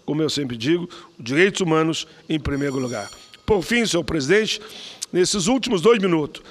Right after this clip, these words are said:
eu só quero fazer um registro que recebi no meu gabinete uma comitiva que organiza, lá em Santa Rosa, no Rio Grande do Sul,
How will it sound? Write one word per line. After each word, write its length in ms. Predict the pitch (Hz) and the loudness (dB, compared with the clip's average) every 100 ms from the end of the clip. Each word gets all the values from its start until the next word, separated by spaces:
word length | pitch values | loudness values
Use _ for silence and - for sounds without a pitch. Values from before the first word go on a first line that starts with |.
| - - | -20 -2
eu 100 | 220 | 0
só 160 | 226 226 | 2 4
quero 240 | 208 214 | 4 4
fazer 240 | 180 180 175 | 4 4 4
um 80 | |
registro 580 | 151 151 156 220 - 294 - - _ _ _ _ _ _ - - - - - | 2 2 2 2 0 -4 -6 -16 _ _ _ _ _ _ -20 -20 -20 -10 0
que 120 | 214 | 4
recebi 440 | 220 - 185 196 | 4 4 4 4
no 100 | 202 | 4
meu 120 | 180 | 4
gabinete 640 | 175 160 151 196 202 - - - - - | 4 4 4 4 2 -2 -6 -14 -20 -4
uma 200 | 170 175 | 2 2
comitiva 840 | - 240 214 - 190 156 113 110 - - _ | 2 0 2 4 4 4 0 -10 -14 -20 _
que 80 | - | 2
organiza, 840 | 190 190 190 180 226 196 127 110 107 - - | 4 6 6 6 4 2 0 -4 -8 -18 -4
lá 220 | 160 202 | 4 4
em 80 | 214 | 4
Santa 400 | - 240 233 196 | 4 4 4 2
Rosa, 420 | 143 190 196 151 | 6 6 6 4
no 140 | 170 156 | 2 2
Rio 140 | 180 | 2
Grande 240 | 160 160 | 2 0
do 60 | 160 | -2
Sul, 380 | - 220 247 | -2 0 0